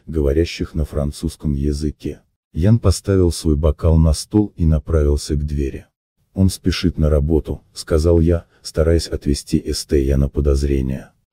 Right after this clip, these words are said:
«Он работает на станции, нам, Вёль, нечем жить». Но Ян всё испортил. «У меня много друзей валлонов», сказал он, обернувшись к двери. «И времена средневековья прошли,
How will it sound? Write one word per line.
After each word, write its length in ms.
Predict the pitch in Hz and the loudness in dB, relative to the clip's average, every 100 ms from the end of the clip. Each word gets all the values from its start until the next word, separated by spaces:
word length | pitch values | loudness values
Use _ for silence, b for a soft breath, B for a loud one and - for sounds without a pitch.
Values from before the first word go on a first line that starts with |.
| _ _ | _ _
«Он 200 | 87 98 | 2 4
работает 500 | 113 107 101 95 - | 4 2 2 -2 2
на 140 | 82 | 2
станции, 640 | 80 - 85 76 - 76 - _ | 2 0 2 2 0 -6 -8 _
нам, 260 | 71 73 69 | 0 2 4
Вёль, 300 | 71 80 73 | 4 4 4
нечем 420 | 71 71 - 67 | 2 0 0 0
жить». 340 | 69 67 - _ _ _ - | 0 -6 -10 _ _ _ -2
Но 160 | 82 | 4
Ян 280 | 90 92 110 | 4 6 4
всё 300 | - - 87 | 0 0 0
испортил. 680 | 82 - - 78 - 73 - _ _ _ | 0 -2 -2 -2 -2 -12 -14 _ _ _
«У 80 | 104 | 4
меня 240 | 113 135 | 6 6
много 380 | 135 123 117 107 | 6 6 6 4
друзей 440 | 104 101 92 101 | 4 2 4 2
валлонов», 520 | 95 87 82 78 73 - _ _ _ _ | 2 2 2 0 -4 -8 _ _ _ _
сказал 500 | - 85 78 90 98 | -6 -2 2 4 4
он, 240 | 98 92 - | 2 0 0
обернувшись 800 | 98 87 78 76 87 - 85 76 | 2 4 4 4 2 2 -2 -2
к 60 | |
двери. 440 | 73 76 67 69 - _ _ _ _ | -4 -2 -2 -4 -16 _ _ _ _
«И 100 | - | -2
времена 420 | 80 85 90 95 107 | 2 4 6 6 4
средневековья 920 | - 92 85 90 87 - 107 87 82 | 2 2 4 4 2 2 2 4 2
прошли, 560 | 85 80 - 82 78 | 0 -2 0 0 0